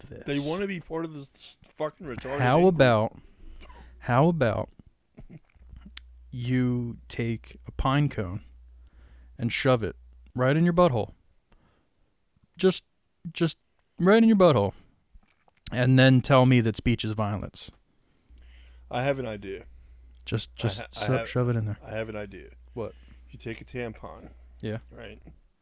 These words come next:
Speaker 2: Then you put that tampon in hand sanitizer, and then you just shove it right up their he pussy.
Speaker 1: Mm-hmm.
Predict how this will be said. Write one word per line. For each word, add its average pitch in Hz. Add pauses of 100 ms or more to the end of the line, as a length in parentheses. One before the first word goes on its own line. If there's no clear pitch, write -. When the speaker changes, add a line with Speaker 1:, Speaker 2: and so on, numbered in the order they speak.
(640)
Speaker 2:
Then 123
you 123
put 143
that 127
tampon 123
in 101
hand 123
sanitizer, 104 (840)
and 120
then 117
you 113
just 110
shove 123
it 110
right 117
up 117
their 117
he 117
pussy. - (640)
Speaker 1:
Mm-hmm. 107